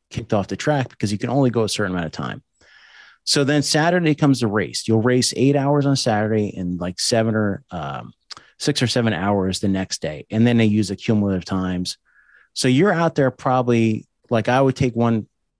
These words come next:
one hit. So it'd be, like, two hours, hour and a half, two hours. And then the next day I drive two hours. And we had two cars.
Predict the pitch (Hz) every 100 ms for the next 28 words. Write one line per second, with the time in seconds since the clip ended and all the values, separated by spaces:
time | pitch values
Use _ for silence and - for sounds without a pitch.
0 | _ _ - 113 113 110 101 107 107 -
1 | - 104 101 98 - 113 107 101 101 104
2 | 104 104 95 - 98 95 95 104 104 98
3 | 95 - 95 85 85 82 87 - 78 62
4 | 60 62 - _ _ _ _ - - 113
5 | 113 113 123 113 - 113 - 92 76 -
6 | -